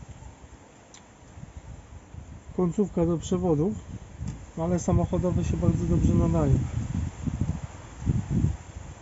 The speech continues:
Mm. Jak takie coś się zaciska? O, poczekajcie, tutaj wam podejdę i pokażę. Jak takie cie-, coś się zaciska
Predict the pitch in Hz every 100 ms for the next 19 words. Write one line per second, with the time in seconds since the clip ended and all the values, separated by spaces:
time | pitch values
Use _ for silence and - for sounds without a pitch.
0 | - 165 175 175 175 180 180 175 175 175
1 | 175 175 170 170 170 - - - - -
2 | - - - - - - - - - -
3 | - - - - - - - - - -
4 | - - - - - - - - - -
5 | - - - 190 180 - 185 185 - 180
6 | 156 190 170 170 - 160 - 123 135 151
7 | - 147 156 143 - - 180 147 139 151
8 | 151 170 160 151 156 - 147 147 196 -
9 | - - - - - - - 170 - 170
10 | 175 151 185 165 175 - 180 165 - 160
11 | 170 147 170 151 -